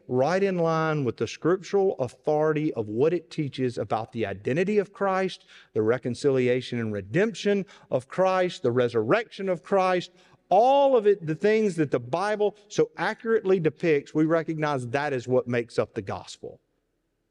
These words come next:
You need to listen with a discerning ear, because it wasn't just two thousand years ago that there were wolves in sheep's clothing. You got saved by the purity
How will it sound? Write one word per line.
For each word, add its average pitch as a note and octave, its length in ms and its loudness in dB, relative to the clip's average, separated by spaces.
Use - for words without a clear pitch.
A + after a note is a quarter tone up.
You B2+ 100 -2
need E3+ 160 2
to D3+ 60 4
listen D3+ 360 2
with B2+ 140 2
a B2 60 0
discerning C3+ 540 0
ear, D3 220 2
because A2+ 340 -2
it B2+ 100 -4
wasn't D3 300 0
just B2 180 -6
two C#3+ 140 0
thousand B2+ 460 -2
years C3+ 260 -2
ago A2+ 200 0
that G2+ 120 -8
there A2+ 140 0
were G2 120 -8
wolves G2 360 -4
in G2 120 -12
sheep's G#2 320 -12
clothing. E2+ 540 -10
You B2 100 -2
got C3+ 220 -2
saved C3 640 -2
by A#2+ 120 2
the G#2+ 80 -6
purity E3 600 0